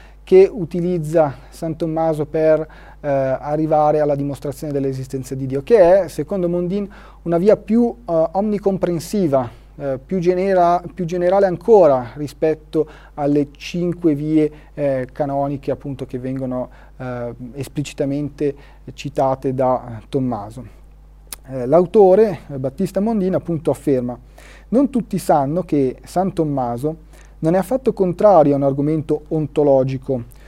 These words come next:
concepito come dimostrazione dell'esistenza di Dio, a per-, a partire dalla perfezione dell'essere attuata in modo finito, partecipato e gerarchico negli enti. Anzi, nei molteplici argomenti elaborati dall'Aquinate per provare l'esistenza di Dio,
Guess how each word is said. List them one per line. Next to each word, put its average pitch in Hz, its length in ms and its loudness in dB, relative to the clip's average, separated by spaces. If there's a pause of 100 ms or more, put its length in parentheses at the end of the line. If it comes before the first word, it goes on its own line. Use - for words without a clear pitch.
(120)
concepito 170 540 0
come 156 220 0
dimostrazione 156 680 -4
dell'esistenza 147 640 -2
di 139 160 -4
Dio, 160 320 2 (340)
a 151 120 0
per-, 165 260 2
a 151 120 -4
partire 170 460 2
dalla 147 180 6
perfezione 151 540 -2
dell'essere 151 640 0
attuata 151 520 0
in 147 80 -4
modo 143 200 -2
finito, 131 560 -8 (140)
partecipato 160 880 -2 (240)
e 156 120 0
gerarchico 151 880 2
negli 139 340 -4
enti. 123 400 -12 (360)
Anzi, 160 540 0 (500)
nei 147 140 0
molteplici 175 500 2
argomenti 165 520 0
elaborati 147 440 0
dall'Aquinate 139 800 -4 (120)
per 139 180 -6
provare 165 440 4
l'esistenza 156 580 -4
di 151 140 -4
Dio, 139 340 -4